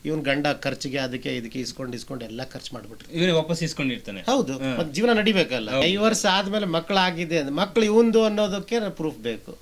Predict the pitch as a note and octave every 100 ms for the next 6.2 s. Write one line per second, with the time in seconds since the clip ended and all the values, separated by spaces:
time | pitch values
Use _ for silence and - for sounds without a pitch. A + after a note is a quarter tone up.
0 | G3 A3+ A3+ G#3 A3+ C4+ B3 - B2 B2+
1 | - - C3 C3+ C3 C3+ C3 B2 B2 -
2 | - - - - G#2 G#2 A2+ B2 A#2+ A2
3 | G#2+ G#2+ G#2+ G#2+ - G#2+ G2+ G#2+ - F2+
4 | - C#2+ C2 G2+ G2 A2+ D#3+ D#3+ D3+ C#3+
5 | - A#2+ A2+ G#2+ F#2+ E2+ G#2+ A2 - F#2
6 | F#2+